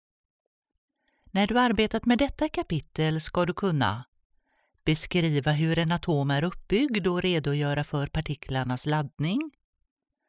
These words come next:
veta vad som händer när elektroner hoppar mellan olika skal,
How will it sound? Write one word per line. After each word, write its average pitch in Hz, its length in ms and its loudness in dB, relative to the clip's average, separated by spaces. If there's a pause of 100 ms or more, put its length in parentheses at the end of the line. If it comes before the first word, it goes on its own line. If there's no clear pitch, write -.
(280)
veta 170 500 0
vad 151 180 -2
som 180 120 0
händer 143 580 0
när 147 200 0
elektroner 156 720 0
hoppar 135 440 -2
mellan 139 340 0
olika 135 340 -4
skal, 202 500 -2